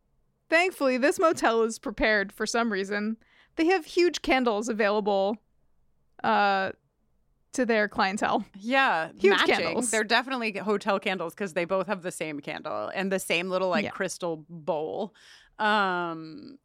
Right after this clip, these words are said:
Speaker 2: also, j-, just, like, small side note, when your computer shut down in nineteen ninety-three, like, just in case you're listening to this and you're used to using a computer now where, like, your computer's like, "Hey, I remember what happened. You wanna go back to what just happened?"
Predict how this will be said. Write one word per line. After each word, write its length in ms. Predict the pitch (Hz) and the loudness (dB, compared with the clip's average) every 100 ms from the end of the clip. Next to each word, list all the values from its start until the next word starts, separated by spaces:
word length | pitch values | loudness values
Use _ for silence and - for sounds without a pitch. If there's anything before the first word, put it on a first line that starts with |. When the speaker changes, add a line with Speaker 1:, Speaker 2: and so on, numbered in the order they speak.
| - | -2
Speaker 2:
also, 460 | 247 294 427 311 214 - | 0 2 2 2 -2 -12
j-, 120 | 202 214 | -14 -6
just, 260 | 233 285 277 | 0 0 0
like, 200 | 202 - | -2 -4
small 340 | - 240 220 | -2 2 2
side 320 | 208 190 185 | 2 0 0
note, 260 | 165 170 165 - _ _ _ _ - | -4 -6 -8 -12 _ _ _ _ -2
when 160 | 262 | 2
your 160 | 277 359 | 4 2
computer 640 | - 494 - 247 233 269 | 0 -6 -4 -2 0 -2
shut 300 | 254 277 - | -2 -2 -2
down 260 | 262 247 247 | 0 0 0
in 160 | 196 | -2
nineteen 460 | 185 185 190 214 190 | -2 -4 -6 -6 -4
ninety-three, 760 | 185 180 180 - 170 175 190 208 | -2 -4 -6 -10 -8 -4 -2 0
like, 220 | 226 220 | -2 0
just 200 | 359 - | -2 -2
in 100 | 415 | -4
case 320 | - 247 240 | 0 -2 0
you're 100 | 214 | -2
listening 400 | 190 185 - 214 | 0 -2 -4 -4
to 80 | 247 | -2
this 220 | 220 214 | -2 -2
and 180 | 196 196 | -4 -2
you're 140 | 226 | 0
used 580 | 233 180 214 214 - - | -2 -2 -4 -6 -10 -10
to 460 | 214 202 202 190 190 | -6 -4 -2 -4 -4
using 320 | 208 214 202 | -4 -2 -4
a 40 | |
computer 440 | 190 180 - 196 170 | -6 -10 -8 -6 -6
now 420 | 151 143 151 202 | -6 -6 -4 -2
where, 220 | 208 190 | -2 -2
like, 200 | 175 170 | -2 -4
your 80 | 190 | -6
computer's 400 | 202 214 254 254 | -10 -8 -4 -2
like, 160 | 277 - | -4 -2
"Hey, 200 | 539 571 | 0 2
I 120 | 494 | 2
remember 340 | 269 214 185 | 0 0 0
what 100 | 180 | -2
happened. 380 | 151 170 240 294 - | -2 -2 -2 -4 0
You 180 | 285 339 | 2 4
wanna 160 | 359 349 | 4 4
go 80 | 320 | 4
back 280 | 339 508 - | 2 2 -2
to 100 | 311 | 0
what 160 | 320 | 0
just 160 | 339 349 | 0 -2
happened?" 260 | 359 539 | 0 -2